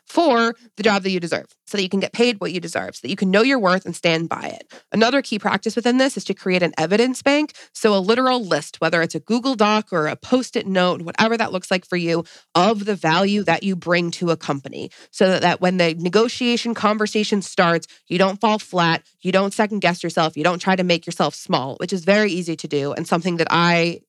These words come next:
have done many a time in my career while still learning to build my confidence and to believe in myself, which is a long process. And that looks different for everyone. But by building that evidence bank, by knowing, truly knowing and being rooted in the knowledge of the value that you bring to a company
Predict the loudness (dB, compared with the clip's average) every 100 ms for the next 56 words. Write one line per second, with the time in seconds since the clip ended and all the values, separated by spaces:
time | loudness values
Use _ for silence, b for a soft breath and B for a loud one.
0 | _ -2 0 0 2 2 2 0 2 2
1 | 4 0 0 0 2 0 0 -2 -2 -2
2 | -2 0 0 2 0 0 -2 2 0 -2
3 | -2 -4 -2 -4 -4 -4 -4 -4 -4 -2
4 | 0 0 0 0 0 -6 -10 -8 -6 -8
5 | -12 -20 -2 0 2 2 4 2 2 2
6 | 0 0 -4 -2 0 0 2 0 0 -2
7 | -2 -4 -2 -2 -2 -4 -6 -6 -6 -12
8 | b b b 0 0 2 2 2 2 2
9 | 0 2 -2 -2 -2 -2 0 0 2 4
10 | 4 4 0 -4 -12 _ -16 0 2 2
11 | 0 -2 -2 0 4 4 4 0 -4 -8
12 | -6 -6 0 0 2 0 0 2 2 2
13 | 0 -2 -6 0 2 2 -2 -4 -2 -2
14 | -2 -4 -4 -4 -2 0 2